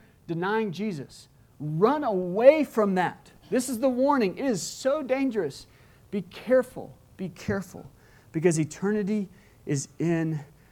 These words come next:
the balance. We, the only way we can be sure of our salvation is the fruit that we see in our lives. So if you're in a place, or somebody you love is in a place where you don't see fruit,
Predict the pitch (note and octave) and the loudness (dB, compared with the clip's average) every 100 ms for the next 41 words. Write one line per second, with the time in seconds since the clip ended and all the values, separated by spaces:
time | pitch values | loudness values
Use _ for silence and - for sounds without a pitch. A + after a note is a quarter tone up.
0 | _ - A#2+ C3 C3 A2 F2+ - - B2+ | _ -10 -4 -2 -2 -4 -8 -14 -14 -2
1 | E3+ A#3+ A3 G3 D3+ F#3+ B3 G#3+ G3+ D#3 | 2 4 4 2 4 4 4 4 6 6
2 | D3 A3+ - G#3 F#3 D#3+ - G3+ G#3+ G3+ | 4 2 0 -4 -2 -4 -2 2 2 2
3 | C#3 - D#3 F#3+ - F3 D3+ F3 F3 E3 | -2 -2 0 0 -2 -6 -4 -4 -6 -6
4 | D3 C#3+ - - E3 D#3 C#3+ - - F3 | -8 -10 -20 -10 -6 -4 -6 -8 -6 0
5 | A3+ - D#3+ C3+ A#2+ - G#3 E3+ A#2+ A2+ | 0 0 -4 -6 -6 -6 -4 -4 -4 -4
6 | D3+ F#3 E3 - - - _ - - - | -6 -6 -12 -20 -20 -20 _ -20 -16 0
7 | F#3+ F3 F#3 F3 A3 A#3 - A#3 F3 - | 0 4 4 4 2 2 2 4 2 -2
8 | C#3+ - G3 A3 A3 A3 G3+ G#3 D#3 F#3+ | -10 -2 -2 -2 -4 -4 0 2 0 -4
9 | G#3 G#3 F3 E3+ D#3+ D#3+ D3 F3 - - | -6 -4 -6 -4 -2 0 2 2 0 -4
10 | G3+ - A3+ | -4 0 -2